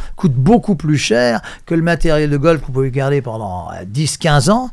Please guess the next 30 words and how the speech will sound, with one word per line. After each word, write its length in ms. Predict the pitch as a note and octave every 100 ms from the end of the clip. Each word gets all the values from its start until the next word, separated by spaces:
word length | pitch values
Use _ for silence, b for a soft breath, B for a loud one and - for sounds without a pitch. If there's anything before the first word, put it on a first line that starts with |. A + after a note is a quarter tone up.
| B B B D3
Euh, 640 | C#3 C3+ B2+ B2 B2 A#2+
bon, 200 | C#3 C3+ -
adhérer 420 | C#3+ C#3 D#3 D#3
à 60 | C#3+
un 60 |
club, 420 | - D3 C#3 A#2 G2 B B _ -
bon, 160 | C3+ B2
peut-être 340 | A#2+ C#3+ C3
que 100 | B2+
c'est 140 | A#2+
cher, 220 | A#2+ E3 C#3
mais 100 | B2+
il 40 |
y 20 |
a 40 | B2+
des 120 | C3
clubs 180 | C#3+ A#2+
qui 80 |
sont, 140 | - B2+
il 80 | B2+
y 60 |
a 40 | A#2+
des 100 | C3
golfs 220 | B2+ B2
municipaux 480 | C#3+ C#3 D3+ E3 G#3
qui 100 | -
sont 120 | A#2
beaucoup 260 | A#2 C3
moins 160 | D3 C#3+
chers. 240 | B2 G3